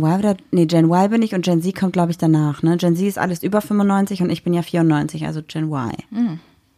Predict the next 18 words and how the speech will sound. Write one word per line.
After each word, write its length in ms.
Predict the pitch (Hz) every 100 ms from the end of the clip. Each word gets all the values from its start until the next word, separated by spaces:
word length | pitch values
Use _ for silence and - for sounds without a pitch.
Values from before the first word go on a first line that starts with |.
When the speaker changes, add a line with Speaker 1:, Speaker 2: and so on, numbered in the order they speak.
| -
Speaker 1:
Wow, 260 | 156 143 - - _ _ _ -
aufregend. 480 | 156 - 147 147 - _
Soll 100 | -
ich 40 | 240
die 60 |
nächste 240 | 214 208 196
Frage 260 | 160 156
vor-, 200 | 156 - _
Frage? 540 | - - 139 147 156
Speaker 2:
<laughs> 1120 | 202 - - - 539 302 440 - 359 330 - -
Speaker 1:
Frage. 400 | 240 311 262 262 - -
Soll 100 | 196
ich 40 | 190
die 60 |
nächste 240 | 214 226 196
Frage 240 | 170 160
vorlesen? 560 | - 156 156 160 220 320 -
Speaker 2:
<laughs> 160 | 262